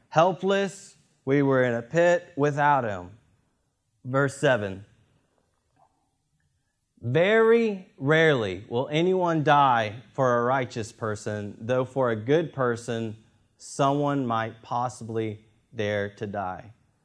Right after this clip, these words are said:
Now, I actually taught this to our teenagers,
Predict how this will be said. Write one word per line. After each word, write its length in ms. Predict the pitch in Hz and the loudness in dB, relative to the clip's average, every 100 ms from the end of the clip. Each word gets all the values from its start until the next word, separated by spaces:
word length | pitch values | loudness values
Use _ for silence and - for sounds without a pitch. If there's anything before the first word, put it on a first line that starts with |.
| _ _ | _ _
Now, 320 | 131 135 147 - | -2 -2 -2 -8
I 160 | - 165 | -6 -2
actually 560 | 180 202 180 151 127 - _ _ _ _ | -2 -4 -4 -4 -4 -10 _ _ _ _
taught 280 | - 151 151 | 0 2 2
this 180 | 135 131 | -4 -4
to 120 | 143 | -2
our 100 | 123 | -2
teenagers, 840 | 117 139 131 113 104 104 98 - | -2 -6 -4 -4 -6 -8 -8 -14